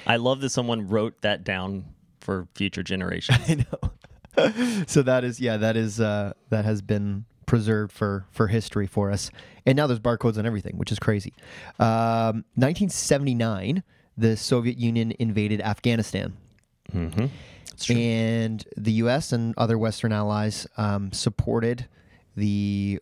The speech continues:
Speaker 2: the rebels against them, the Mujahideen, who many of them ended up forming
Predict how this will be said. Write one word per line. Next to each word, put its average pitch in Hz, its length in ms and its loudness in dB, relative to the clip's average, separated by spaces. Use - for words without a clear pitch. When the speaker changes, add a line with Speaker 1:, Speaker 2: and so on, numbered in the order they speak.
Speaker 2:
the 107 160 0
rebels 107 400 0
against 107 380 -2
them, 107 260 0
the 104 260 -2
Mujahideen, 110 800 0
who 127 420 2
many 117 240 0
of 110 120 -2
them 117 320 0
ended 110 160 2
up 107 240 0
forming 110 480 -2